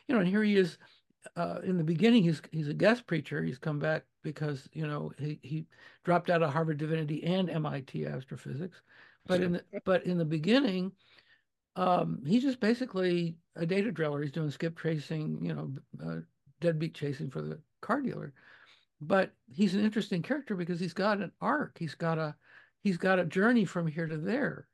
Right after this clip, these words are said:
Speaker 1: And, you know, he's, that's, I think that's one of the reasons people come to him is they, they recognize that he is not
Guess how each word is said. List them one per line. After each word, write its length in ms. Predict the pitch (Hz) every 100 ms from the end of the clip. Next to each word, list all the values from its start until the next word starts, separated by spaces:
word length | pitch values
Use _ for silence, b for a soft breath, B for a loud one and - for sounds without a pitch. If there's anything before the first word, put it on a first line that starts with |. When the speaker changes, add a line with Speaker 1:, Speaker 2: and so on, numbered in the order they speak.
| _ 156
Speaker 1:
And, 280 | 165 160 151 B B B
you 80 | 185
know, 120 | 175 165
he's, 280 | 170 160 - b b b 156
that's, 220 | 190 190 -
I 100 | 196
think 220 | 196 285
that's 200 | 214 180
one 100 | 196
of 60 | 190
the 80 | 170
reasons 280 | 175 151 -
people 240 | 165 135
come 300 | 135 240 277
to 100 | 190
him 160 | 165 170
is 180 | 151
they, 320 | 151 180 180 175 B B B B _ _ _
they 200 | 151 175
recognize 800 | 170 170 262 269 277 196 185 156
that 140 | 156 165
he 580 | - 196 202 196 196 -
is 260 | 175 170 156
not 480 | 170 175 170 -